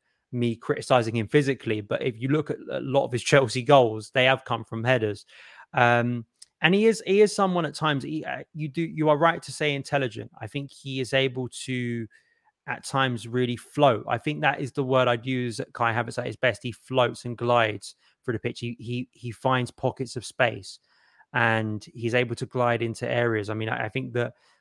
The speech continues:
not just always reference the Champions League final, but I think overall, um, is, it, you know, I think is, is a great performance. But also earlier this season, you know, by,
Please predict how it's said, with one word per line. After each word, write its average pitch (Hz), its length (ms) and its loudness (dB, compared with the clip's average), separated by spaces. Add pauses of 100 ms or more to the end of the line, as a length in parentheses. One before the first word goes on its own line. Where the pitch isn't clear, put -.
(240)
not 131 180 -2
just - 180 -6
always 120 200 2
reference 123 360 0
the 117 60 -14
Champions 113 420 -4
League 127 160 0
final, 110 280 -4
but 107 120 -2
I 113 100 0
think - 340 -8
overall, 110 720 -2 (560)
um, 110 640 0 (200)
is, 113 540 -2 (200)
it, 139 180 -10 (120)
you 143 120 -6
know, 107 160 -4
I 110 80 -4
think 113 240 -8
is, 117 120 -10
is 127 120 -6
a 117 60 -4
great 120 260 0
performance. 139 340 -4
But - 120 -4
also 170 320 2
earlier 156 240 2
this 147 180 -2
season, 117 320 -4
you 110 80 -4
know, 113 140 -2
by, 123 360 4